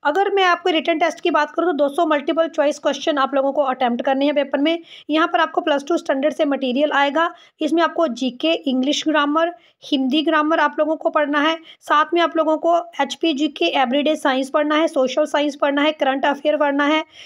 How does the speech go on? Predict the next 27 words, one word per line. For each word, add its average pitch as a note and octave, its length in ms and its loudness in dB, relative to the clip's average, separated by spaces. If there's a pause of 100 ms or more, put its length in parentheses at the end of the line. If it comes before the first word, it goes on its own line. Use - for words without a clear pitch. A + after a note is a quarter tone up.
(140)
मैथ D4 360 0
की D#4+ 120 0
लॉजिकल C4+ 520 0
and C4+ 200 0
रीजनिंग C4 420 0
पढ़नी C#4 360 0
है D#4 200 0 (320)
और D4 220 4
ये E4 160 0
सारे D4+ 380 2
ही D#4+ 200 0
आपको D4+ 360 0
जो C#4+ 140 -2
कंटेंट B3+ 520 -2
है D4+ 100 2
उसको D4 240 -2
स्टडी C4+ 340 0
करना B3+ 260 -2
है। D#4 140 2
यही C4+ 340 0
आपका C4+ 300 0
सारा B3+ 200 0
कंटेंट C4 340 0
रिटन B3 280 -2
एग्जामिनेशन A#3 580 -2
में C#4+ 140 0
आएगा। F#3+ 320 -4